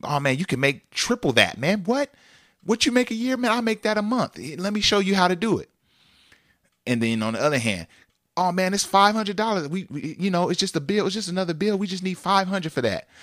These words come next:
We need six hundred for that. Okay, that's gonna run you a thousand to repair this."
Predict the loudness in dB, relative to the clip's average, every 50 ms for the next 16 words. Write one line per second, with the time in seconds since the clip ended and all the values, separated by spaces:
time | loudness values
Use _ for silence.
0 | -20 -14 _ -2 0 0 0 0 0 0 0 0 0 0 0 0 -2 -2 -2 -2
1 | 0 2 0 0 0 0 0 0 0 0 -2 0 0 0 0 0 0 0 0 2
2 | 2 2 2 0 -2 -2 -2 -2 -2 -2 -2 -2 0 0 0 0 -2 -4 -6 -8